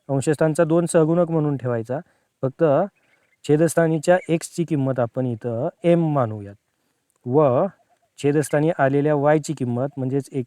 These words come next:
छेद वायची किंमत ही एन मानूयात. या किमती मानून घेतल्या की मग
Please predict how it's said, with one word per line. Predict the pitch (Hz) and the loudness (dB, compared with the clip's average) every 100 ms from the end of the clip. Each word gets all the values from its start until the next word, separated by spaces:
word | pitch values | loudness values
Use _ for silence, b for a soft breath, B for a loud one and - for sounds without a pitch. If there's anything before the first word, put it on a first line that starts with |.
| - | -8
छेद | 143 135 | -6 -2
वायची | 139 147 143 139 | 0 0 -2 -8
किंमत | 127 117 117 170 _ _ _ _ 143 | -6 -6 -6 -10 _ _ _ _ -4
ही | 139 135 185 _ | -2 -2 -6 _
एन | 170 170 | 0 2
मानूयात. | 156 127 113 104 98 _ _ _ _ _ _ _ _ _ _ _ _ _ _ _ _ _ _ _ - | 0 -2 -4 -8 -14 _ _ _ _ _ _ _ _ _ _ _ _ _ _ _ _ _ _ _ -6
या | 147 | -2
किमती | 156 139 160 | 0 0 2
मानून | 165 160 165 | 2 2 0
घेतल्या | 156 180 156 151 160 _ - | 0 0 0 0 -4 _ -4
की | |
मग | 156 175 151 | 2 4 4